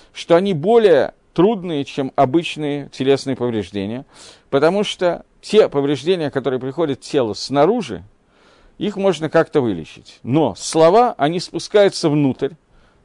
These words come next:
самого живота, что это душа. И об этом сказано Хадарей Бетан. Комнаты живота. Что имеется в виду? Что вещь, которая приходит в самые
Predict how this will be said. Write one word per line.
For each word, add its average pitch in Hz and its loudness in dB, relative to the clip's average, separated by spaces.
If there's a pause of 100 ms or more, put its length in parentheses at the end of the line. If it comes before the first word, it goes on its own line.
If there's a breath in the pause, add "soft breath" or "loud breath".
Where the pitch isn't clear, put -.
(200)
самого 165 2
живота, 139 2 (240)
что - -4
это 180 2
душа. 135 -2 (500)
И 117 -2
об 156 6
этом 233 4
сказано 180 2
Хадарей 160 2
Бетан. 85 -10 (500 soft breath)
Комнаты 220 6
живота. 131 0
Что 190 2
имеется 170 -6
в 113 -2
виду? 104 -6 (480 soft breath)
Что - -2
вещь, 226 2
которая 156 2
приходит 156 2
в - -14
самые 160 2